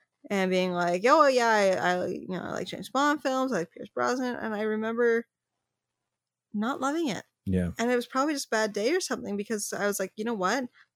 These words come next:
Speaker 1: That was, that's why I picked this movie." Is the last time I remember, I remember really liking it as a kid. I remember watching it this one time when,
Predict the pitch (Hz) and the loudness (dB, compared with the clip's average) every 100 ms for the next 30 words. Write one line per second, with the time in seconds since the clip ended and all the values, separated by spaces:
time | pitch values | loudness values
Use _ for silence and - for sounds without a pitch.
0 | - 202 208 240 - 196 - 196 - 254 | 0 2 2 -2 -4 -14 -4 -2 0 0
1 | 254 392 - 277 208 185 180 180 - - | 0 -2 -2 -4 -2 -2 0 -2 -4 -20
2 | - - - 208 190 277 339 381 359 285 | -20 -16 -2 2 2 2 -2 -4 -2 -2
3 | - 196 190 190 190 175 196 220 277 269 | -2 0 -2 -2 -6 -4 -2 0 0 -2
4 | - 285 269 - 190 180 185 _ _ _ | -4 -6 -6 -8 -4 -4 -6 _ _ _
5 | _ - 196 196 190 196 190 185 - - | _ -6 -2 0 2 4 4 4 0 -6
6 | - 180 175 180 220 226 220 220 240 202 | -10 -2 -2 -2 -4 -4 -2 -2 -2 -2
7 | 214 202 196 | -2 -2 -4